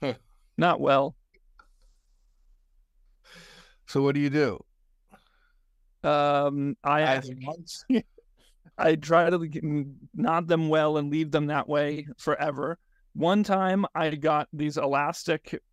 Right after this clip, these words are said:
Speaker 2: things, like ru-, they're rubber fake shoelaces that I installed into the holes of my shoes.
Speaker 1: Right.
Speaker 2: Um,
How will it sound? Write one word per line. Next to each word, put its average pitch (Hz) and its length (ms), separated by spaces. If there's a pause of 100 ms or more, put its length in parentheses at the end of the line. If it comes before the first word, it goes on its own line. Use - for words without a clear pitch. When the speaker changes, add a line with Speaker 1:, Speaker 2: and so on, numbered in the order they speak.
(300)
Speaker 2:
things, 170 580
like 151 220
ru-, 151 200
they're 156 200
rubber 156 380
fake 147 300
shoelaces 165 840
that 151 200
I 165 80
installed 151 560
into 147 180
the 135 140
holes 160 480
of 139 160
my 143 160
shoes. 165 500 (400)
Speaker 1:
Right. 190 320 (1120)
Speaker 2:
Um, 135 440